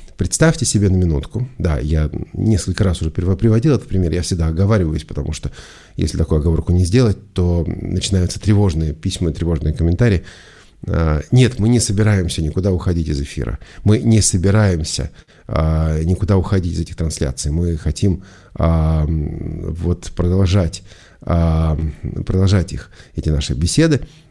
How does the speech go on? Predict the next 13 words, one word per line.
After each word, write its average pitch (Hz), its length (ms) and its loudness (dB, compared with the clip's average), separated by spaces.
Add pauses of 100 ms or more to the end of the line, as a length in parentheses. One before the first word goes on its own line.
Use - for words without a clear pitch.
А, 78 260 2
поэтому 95 460 2
сейчас - 380 0
то, 104 120 -2
что - 160 -2
я 85 60 0
говорю, 101 280 2
это, 98 280 0 (360)
а, 87 160 -2
вот 92 180 0
если 104 520 0
бы, 85 260 -2 (400)
а, 71 340 -2